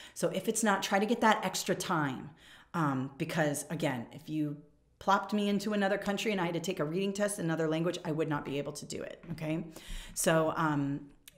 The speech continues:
you guys are already awesome just for even being able to get any score on a reading test where English is not your first language.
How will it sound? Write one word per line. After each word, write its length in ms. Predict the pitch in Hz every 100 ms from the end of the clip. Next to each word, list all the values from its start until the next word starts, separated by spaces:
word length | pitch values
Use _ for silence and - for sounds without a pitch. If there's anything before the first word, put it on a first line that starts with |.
| _
you 180 | 196 170
guys 180 | 165 165
are 140 | 160
already 520 | 180 170 160 151 147 147
awesome 420 | 160 151 - 151
just 220 | 147 151
for 160 | - 147
even 480 | 165 160 143 135 139 -
being 240 | - 180 175
able 240 | 165 165
to 140 | 160 156
get 360 | 185 165 - -
any 200 | 277 254
score 480 | - 175 147 123 -
on 100 | 151
a 80 | 143
reading 240 | 135 139
test 380 | 139 135 123 -
where 260 | 143 139 -
English 360 | 165 139 131
is 120 | 139
not 160 | 139 117
your 120 | 139
first 260 | - 135 -
language. 500 | 104 120 - -